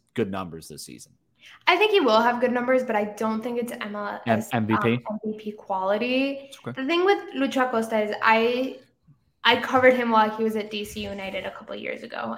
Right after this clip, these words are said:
Speaker 2: And what I saw from him day in and day out was inconsistencies. I think he's a
Speaker 1: Gotcha.
Speaker 2: very emotional
Speaker 1: Yeah.
Speaker 2: player,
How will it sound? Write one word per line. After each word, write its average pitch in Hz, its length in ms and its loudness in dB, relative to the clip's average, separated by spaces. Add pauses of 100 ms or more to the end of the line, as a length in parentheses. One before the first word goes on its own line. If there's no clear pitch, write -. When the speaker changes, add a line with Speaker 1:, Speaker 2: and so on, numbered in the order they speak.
Speaker 2:
And 214 400 -4
what 220 120 0
I 214 80 0
saw 226 200 0 (440)
from 226 180 2
him 214 320 -4 (340)
day 226 160 4
in 220 80 4
and 214 140 -2
day 202 160 2
out 214 260 2
was 208 240 -4 (260)
inconsistencies. 208 1000 -6
I 214 80 -10
think 214 160 -10
he's 214 180 -2
a 214 40 -6
Speaker 1:
Gotcha. - 80 -10
Speaker 2:
very 233 160 2
emotional 220 420 -2
Speaker 1:
Yeah. 175 120 0
Speaker 2:
player, 196 120 2